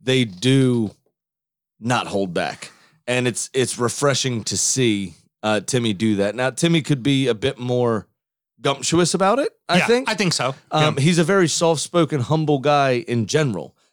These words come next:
Speaker 1: And, and that's summed up by the, the next quote you had written here,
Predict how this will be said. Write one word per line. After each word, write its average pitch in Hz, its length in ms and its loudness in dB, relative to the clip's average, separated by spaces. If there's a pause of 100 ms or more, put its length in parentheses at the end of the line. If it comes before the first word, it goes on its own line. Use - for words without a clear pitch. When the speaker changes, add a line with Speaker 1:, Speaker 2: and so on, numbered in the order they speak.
(140)
Speaker 1:
And, 143 160 4
and 139 280 -2
that's 147 260 0
summed 139 300 4
up 143 140 2
by 123 120 2
the, 117 260 2
the 120 240 0 (100)
next 127 300 -4
quote 131 280 0
you 120 120 0
had 107 240 0
written 127 220 -2
here, 95 280 -4